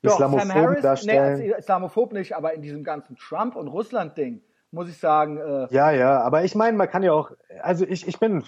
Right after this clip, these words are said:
Speaker 2: großer Fan von Sam Harris und der hat, äh, viele Türen geöffnet, denke ich mal, intellektuell. Aber natürlich kann man auch anderer Meinung sein, et cetera.
Speaker 1: Nein, nein, ich
Speaker 2: Und
Speaker 1: finde bei Sam, man muss immer aufpassen, das, äh, äh, haben ja auch Leute,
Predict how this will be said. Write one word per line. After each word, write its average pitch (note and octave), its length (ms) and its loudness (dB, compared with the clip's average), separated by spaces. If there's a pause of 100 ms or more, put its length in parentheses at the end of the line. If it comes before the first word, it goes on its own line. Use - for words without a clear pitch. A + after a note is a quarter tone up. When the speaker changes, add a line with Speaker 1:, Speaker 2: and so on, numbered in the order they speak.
Speaker 2:
großer C#3+ 280 2
Fan C#3+ 220 2
von C#3 160 -2
Sam B2 240 -4
Harris D3 380 2
und B2 260 0 (260)
der B2 100 2
hat, - 240 -4
äh, - 440 -12
viele D#3+ 320 2
Türen F#3 380 4
geöffnet, D3+ 480 2
denke D3 180 -2
ich C#3 100 -14
mal, C#3+ 240 2
intellektuell. C#3+ 760 0 (380)
Aber D3 280 4
natürlich D3 400 0
kann D3 120 -2
man C#3 120 0
auch A#2+ 160 -4
anderer B2 300 -2
Meinung C3+ 300 2
sein, A2 220 0
et A2+ 120 -8
cetera. - 180 0
Speaker 1:
Nein, B2+ 80 4
nein, A2+ 120 4
ich A2 80 4
Speaker 2:
Und - 40 -8
Speaker 1:
finde A3 240 -2
bei G3+ 240 0
Sam, G#3+ 220 -2
man F3 240 -10
muss G#3+ 160 -4
immer F#3 180 -2
aufpassen, F#3+ 320 0
das, E3 160 -2
äh, A3+ 60 0
äh, D3+ 580 -2
haben C#3+ 180 -4
ja D#3+ 80 -6
auch E3 160 -2
Leute, D#3+ 300 -2